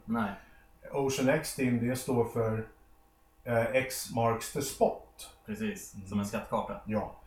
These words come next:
Speaker 2: Så att vi var ju alltså inte ute på havet för att leta efter något ufo. Vi letar ju specifikt efter vrak då som har intressanta laster.
Speaker 1: Mm.
Speaker 2: Eh, som champagne, konjak och, och, eh,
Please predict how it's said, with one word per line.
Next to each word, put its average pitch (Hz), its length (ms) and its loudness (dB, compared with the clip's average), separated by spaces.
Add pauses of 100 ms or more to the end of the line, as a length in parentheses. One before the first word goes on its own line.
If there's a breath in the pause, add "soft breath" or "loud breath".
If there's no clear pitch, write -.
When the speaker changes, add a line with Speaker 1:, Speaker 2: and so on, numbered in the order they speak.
(280 loud breath)
Speaker 2:
Så - 120 2
att 120 140 4
vi 131 320 4
var 147 140 2
ju 143 120 2
alltså 135 280 0
inte 160 460 2
ute 120 680 2 (180)
på 123 200 -2
havet 107 440 4
för 110 100 -4
att 107 60 2
leta 107 320 0
efter 92 180 -4
något 120 160 0
ufo. 143 600 -4
Vi 127 220 2
letar 117 380 0
ju 104 120 2
specifikt 104 640 -6
efter 107 200 -4
vrak 101 500 -2
då 95 160 -6
som 98 260 -6 (420 soft breath)
har 104 300 6
intressanta 101 680 -2
laster. 107 580 2 (140)
Speaker 1:
Mm. 113 160 0 (480 loud breath)
Speaker 2:
Eh, 107 220 2
som 107 200 0
champagne, 104 680 2
konjak 104 600 2 (100)
och, 98 460 -2
och, 104 140 0
eh, 98 100 -4